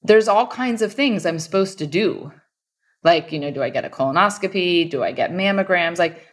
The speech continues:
that's a very one-size-fits-all kind of approach. Like, even my lab values, like, are my lab values good for me? Like, I don't know, like, there's all kinds of data out there about, you know,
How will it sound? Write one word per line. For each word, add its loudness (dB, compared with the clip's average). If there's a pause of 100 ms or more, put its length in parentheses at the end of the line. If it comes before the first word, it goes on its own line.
that's 2
a 4
very 0
one-size-fits-all -2
kind -6
of -8
approach. -2 (680)
Like, 2
even 2
my 2
lab 0
values, -4
like, -4
are 4
my 0
lab 0
values -2
good -6
for -4
me? -4 (960)
Like, 0
I 4
don't 0
know, 2
like, -2
there's 0
all 2
kinds -6
of -4
data 0
out -4
there -2
about, -2
you -6
know, -6